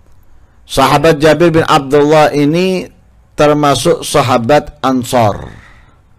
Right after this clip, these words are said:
dan dari kaum Khazraj. Karena sahabat Ansor itu terbagi dua. Ada Aus, ada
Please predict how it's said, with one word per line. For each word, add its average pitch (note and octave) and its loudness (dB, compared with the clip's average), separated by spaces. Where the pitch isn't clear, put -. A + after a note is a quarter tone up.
dan E3 0
dari B2+ 2
kaum E3+ 2
Khazraj. A2+ -2
Karena F#2+ -8
sahabat A2+ -4
Ansor A2+ -2
itu A#2+ -6
terbagi A2+ -2
dua. A#2+ 0
Ada A#2 -2
Aus, D3+ 0
ada C3+ 0